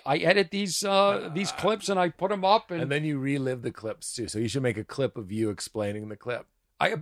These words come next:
Speaker 1: I'm thinking of doing that, sort of the director's cut, the D V D <laughs> extra. Are you old enough to remember D V Ds?
Speaker 2: Of course.
Speaker 1: Yeah?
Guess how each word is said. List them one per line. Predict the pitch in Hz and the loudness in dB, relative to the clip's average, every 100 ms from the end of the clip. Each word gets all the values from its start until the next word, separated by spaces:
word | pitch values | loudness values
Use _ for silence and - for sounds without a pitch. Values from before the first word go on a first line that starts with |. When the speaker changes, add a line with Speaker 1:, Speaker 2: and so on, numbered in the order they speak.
| - | -2
Speaker 1:
I'm | 185 160 | -2 -2
thinking | 254 262 220 | -6 -2 -2
of | 151 110 | -4 -6
doing | 131 175 185 170 139 | 2 4 4 0 -2
that, | 110 139 123 | -2 0 0
sort | - 180 | -2 -2
of | 151 | -2
the | 127 | -4
director's | - 135 135 139 110 | -4 -2 -2 -4 -10
cut, | - - 143 - - - | -6 -4 -4 -8 -10 -4
the | |
D | 147 175 | -2 0
V | 165 | 2
D | 160 156 - | 2 2 4
<laughs> | |
extra. | 156 - - 170 185 - _ _ _ _ - | 4 4 2 4 4 2 _ _ _ _ 2
Are | |
you | 170 | 8
old | 196 202 | 8 8
enough | 202 190 | 6 4
to | 185 | 2
remember | 180 185 180 | 2 2 0
D | 170 180 | 0 -2
V | 180 | 0
Ds? | 185 202 - | 0 0 -4
Speaker 2:
Of | - | -6
course. | 320 294 120 - - - | 0 2 2 -4 -10 -12
Speaker 1:
Yeah? | 156 143 165 | -2 0 0